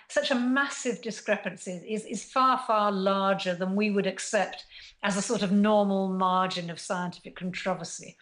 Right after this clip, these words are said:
In fact, it, it's indicative of a cover-up. And of course,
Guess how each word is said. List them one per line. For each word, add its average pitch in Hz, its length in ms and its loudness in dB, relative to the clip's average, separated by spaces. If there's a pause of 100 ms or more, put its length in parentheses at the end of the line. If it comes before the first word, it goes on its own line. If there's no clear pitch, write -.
(300)
In 247 140 4
fact, 262 240 2
it, 220 160 0
it's 277 160 -6
indicative 254 840 0
of 175 120 -2
a 185 60 2
cover-up. 160 500 -4 (720)
And 226 320 2
of - 220 -4
course, 233 560 -2